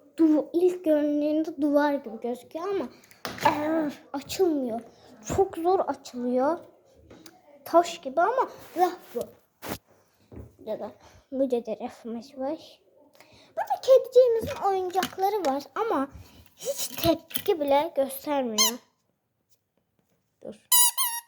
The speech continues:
<laughs> Böyle oyuncakları var kedimizin. Şöyle. Ama hiç tepki bile göstermiyor yani oyuncaklara. Şunu bir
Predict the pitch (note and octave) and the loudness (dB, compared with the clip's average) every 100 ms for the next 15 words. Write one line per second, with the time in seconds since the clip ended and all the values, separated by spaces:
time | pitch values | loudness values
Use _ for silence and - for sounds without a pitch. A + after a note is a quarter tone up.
0 | - B5+ A#5 _ _ _ _ _ _ - | -6 -6 -6 _ _ _ _ _ _ -10
1 | F4 F4 - _ C5+ C#5 - - _ _ | -8 -8 -12 _ 2 2 2 -12 _ _
2 | _ _ - - _ F#4 F4+ E4 C#4+ E4+ | _ _ -20 -20 _ -4 -2 0 0 0
3 | E4+ E4+ F#4 - G4 A4 A4+ C#4+ - A#3 | -2 -2 -4 -4 -2 6 6 6 4 0
4 | A#3 A3+ A3 - C4+ E4 - - - _ | 0 -2 -4 -4 -6 -4 -6 -8 -14 _
5 | _ _ _ _ _ _ _ _ - - | _ _ _ _ _ _ _ _ -20 -14
6 | G#3 G#3+ A3 G#3 _ _ _ _ _ _ | -12 -12 -14 -18 _ _ _ _ _ _
7 | - - - - - F4+ A#4+ C5+ - - | -20 -16 -14 -16 -8 2 4 4 -2 2
8 | F4+ - - E4+ D4+ D#4 C#4 - - - | 2 0 -8 -6 -4 -2 -4 -4 -10 -4
9 | D4 C4+ A3 G#3+ G3 G#3+ - - - - | -2 -2 -4 -6 -8 -10 -12 -14 -18 -20
10 | - - - - _ - - - _ - | -20 -20 -20 -20 _ -20 -20 -20 _ -20
11 | - - - - - - - - - G4+ | -20 -20 -18 -20 -18 -16 -14 -14 -4 2
12 | A4 G4 D4+ B3+ | 4 4 2 -2